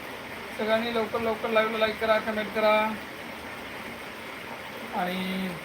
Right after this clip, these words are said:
जॉईन व्हा पटापट, पटापट. अजून आपल्या लाईव्हला कोणी आलं नाही, तर मी वाट बघतो तुमच्या आपल्या लाईव्हवरती. सगळ्यांनी लवकर, लवकर लाईव्हला जॉईन व्हा.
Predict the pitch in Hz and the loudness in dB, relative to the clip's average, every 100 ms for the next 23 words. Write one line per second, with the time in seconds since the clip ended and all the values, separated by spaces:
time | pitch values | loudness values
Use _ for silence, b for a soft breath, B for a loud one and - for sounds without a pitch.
0 | - 202 196 220 214 226 220 214 214 214 | -8 2 6 6 6 6 6 4 2 2
1 | 208 214 202 208 202 208 202 208 202 196 | 4 6 6 6 4 4 4 4 2 4
2 | 196 202 202 214 - - - - - - | 4 4 0 -2 -8 -10 -10 -10 -10 -4
3 | 190 196 202 214 214 - 226 214 202 214 | 0 4 6 6 4 0 2 4 4 4
4 | 208 214 196 226 208 214 208 202 208 202 | 4 4 0 0 2 2 2 0 0 -2
5 | 202 202 202 196 202 196 | 2 2 2 2 2 4